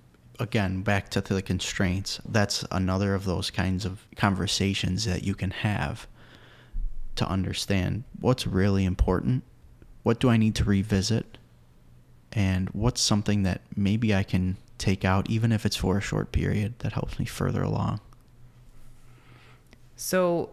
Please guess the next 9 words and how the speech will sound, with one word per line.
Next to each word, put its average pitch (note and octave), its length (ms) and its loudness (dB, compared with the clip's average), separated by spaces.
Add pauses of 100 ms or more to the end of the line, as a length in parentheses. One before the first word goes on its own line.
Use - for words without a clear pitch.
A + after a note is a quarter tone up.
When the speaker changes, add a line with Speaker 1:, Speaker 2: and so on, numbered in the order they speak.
Speaker 2:
quick G#3+ 340 0
fire F3 520 4
schedule D#3+ 600 -2
tips, - 320 -4
just D3 260 0
to G3+ 80 2
review D#3 460 2
what D3+ 300 0
you D3 440 -2